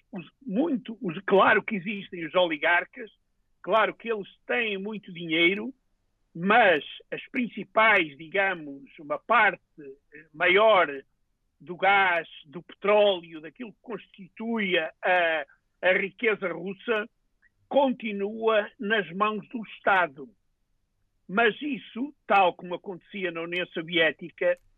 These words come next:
não significa que o Estado dirija essa riqueza para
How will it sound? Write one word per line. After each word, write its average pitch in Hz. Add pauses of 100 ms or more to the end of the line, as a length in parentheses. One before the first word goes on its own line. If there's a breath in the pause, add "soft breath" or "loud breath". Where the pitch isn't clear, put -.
(220)
não 220
significa 214
que 262
o 202
Estado 190 (320)
dirija 196
essa 202
riqueza 190 (340)
para 208